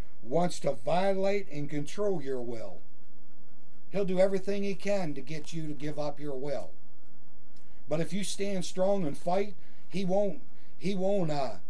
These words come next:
be able to take your will. Come on now. That's why it's so important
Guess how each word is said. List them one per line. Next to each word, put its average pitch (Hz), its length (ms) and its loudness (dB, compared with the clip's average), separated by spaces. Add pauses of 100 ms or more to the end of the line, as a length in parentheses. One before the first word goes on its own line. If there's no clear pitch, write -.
(580)
be 160 140 0
able 180 220 2
to 165 80 0
take 190 320 0
your 147 140 2
will. 117 300 0 (580)
Come 196 140 0
on 165 200 -2
now. 117 260 0 (420)
That's 208 240 0
why 208 160 0
it's 190 120 0
so 214 200 0
important 175 560 0